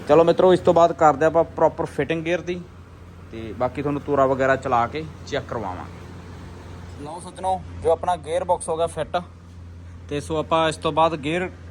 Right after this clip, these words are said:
ਟਾਪਾ ਰੱਖਦੇ ਹਾਂ ਇਹਦਾ ਤੇ ਬਾਕੀ ਗਰਾਰੀਆਂ ਵਗੈਰਾ ਹੋ ਗਈਆਂ ਫਿੱਟ ਤੇ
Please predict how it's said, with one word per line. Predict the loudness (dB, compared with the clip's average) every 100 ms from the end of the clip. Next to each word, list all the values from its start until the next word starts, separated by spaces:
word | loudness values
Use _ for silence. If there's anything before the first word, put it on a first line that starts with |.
| 0
ਟਾਪਾ | 2 4
ਰੱਖਦੇ | 4 2 -2
ਹਾਂ | -2
ਇਹਦਾ | -2 -4 -18 -20 -20 -20 -20 -20 -20 -20 -20 -20 -16
ਤੇ | -4
ਬਾਕੀ | -2 -2 -4
ਗਰਾਰੀਆਂ | 0 0 0 -4
ਵਗੈਰਾ | -2 -2
ਹੋ | -2 -6
ਗਈਆਂ | -8
ਫਿੱਟ | -10 -12 -14 -14 -16 -16 -16 -16 -16 -16 -14 -14 -14 -12 -10
ਤੇ | -6 -6 -6